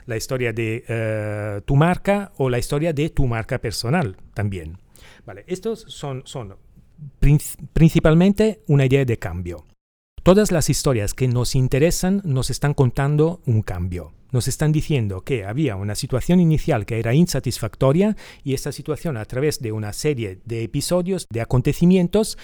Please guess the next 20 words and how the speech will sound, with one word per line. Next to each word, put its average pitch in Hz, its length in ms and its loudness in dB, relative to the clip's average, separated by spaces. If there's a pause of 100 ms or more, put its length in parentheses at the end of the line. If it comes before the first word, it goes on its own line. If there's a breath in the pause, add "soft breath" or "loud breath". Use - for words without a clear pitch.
(160 loud breath)
se - 200 -2
transforma 143 600 -2
en 120 140 -2
satisfactoria. 98 720 -8
Estas 120 160 -6
son 131 140 0
las 120 160 -2
historias 120 400 -4
felices. - 580 -8
Luego, 104 220 -8
la 95 160 -10
tragedia, 120 580 -6 (220)
todo 107 180 -4
lo 101 120 -8
contrario. 85 500 -16 (640 loud breath)
Entonces, 185 400 -2 (160)
la, 151 180 2
la 139 140 2
primera 180 320 0
cosa, 160 280 -4